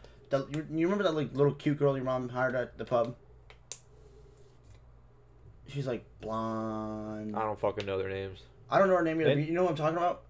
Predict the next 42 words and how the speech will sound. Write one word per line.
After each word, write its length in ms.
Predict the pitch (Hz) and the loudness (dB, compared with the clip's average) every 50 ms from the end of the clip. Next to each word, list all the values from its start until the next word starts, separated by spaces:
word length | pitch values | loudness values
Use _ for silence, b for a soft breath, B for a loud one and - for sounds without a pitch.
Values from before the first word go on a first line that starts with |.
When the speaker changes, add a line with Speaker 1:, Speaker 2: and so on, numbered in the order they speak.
| - | -4
Speaker 2:
Yeah, 280 | 110 113 107 107 101 - - | 0 0 2 2 0 0 2
they, 160 | 131 139 147 | 4 4 4
they 200 | 143 - 131 143 | 4 4 4 4
know 160 | 160 175 165 | 6 6 4
me, 200 | 143 135 143 143 | 4 4 2 2
but 180 | 127 107 113 98 | 2 4 4 4
I 60 | 104 | 4
don't 120 | 110 110 - | 2 0 0
fucking 200 | 104 98 98 98 | -2 -4 -4 -4
know 100 | 98 95 | -6 -2
them. 80 | 101 165 | 0 2
Speaker 1:
Yeah. 200 | 156 117 95 - - B B B B B B - | 4 2 2 0 -6 B B B B B B -4
The 60 | - 156 | -2 0
only 100 | 180 156 | 2 2
person 220 | 160 156 135 127 | 2 2 2 2
I 20 | 120 113 | 0 -2
know 60 | 101 | -4
is 60 | 95 | -6
Pam. 220 | - - 101 92 - - - - - - - - - - - - - - - - - - - - - - - - - - - - - | -8 -10 -12 -12 -12 -18 -20 -20 -20 -20 -20 -20 -20 -20 -20 -20 -20 -20 -20 -20 -20 -20 -20 -20 -20 -20 -20 -20 -20 -20 -20 -20 -20
She, 160 | - - - | -18 -18 -16
she's 240 | - - - 117 101 | -12 -8 -6 -6 -4
the 120 | 107 107 98 | -4 -6 -6
O 60 | 95 | -6
G. 140 | 92 - - - - - - - - - - - - - - - - - - - - - - - - 147 | -10 -12 -16 -20 -20 -20 -20 -20 -20 -20 -20 -20 -20 -20 -20 -20 -20 -20 -20 -20 -20 -20 -20 -20 -12 -4
But, 180 | 139 135 127 123 | 0 2 2 4
um, 340 | 117 113 110 107 98 98 95 98 - - - - - - - - - - - - - - - - - - - - - - - - - - - - - | 4 2 2 0 -4 -6 -10 -12 -16 -20 -20 -20 -20 -20 -20 -20 -20 -20 -20 -20 -20 -20 -20 -20 -20 -20 -20 -20 -20 -20 -20 -20 -20 -20 -20 -20 -16
she 140 | - - 147 | -8 -4 -2
was 120 | 147 135 | 0 0
like, 260 | 139 139 131 127 117 - - - - - | 0 0 -2 -4 -8 -14 -18 -20 -8 -2
"Oh, 200 | 208 226 214 190 | 0 0 0 0
Chris, 320 | - - 240 233 208 - | -2 -2 -4 -4 -4 -4
you're 100 | 196 170 | -6 -4
back. 220 | 208 233 226 196 - | -4 -4 -4 -4 -4
Where's 160 | 175 180 175 | -6 -6 -6
your 80 | 185 - | -4 -2
partner 240 | - 190 185 185 185 | 0 0 0 0 -2
in 60 | 170 | -2
crime, 240 | - 190 180 175 180 | -2 -2 -2 0 -2
Austin?" 340 | 196 214 208 - 135 - - | -4 -4 -4 -6 -8 -10 -10
I 60 | 117 | -10
was 100 | 127 131 | -8 -8
like, 140 | 139 127 | -8 -10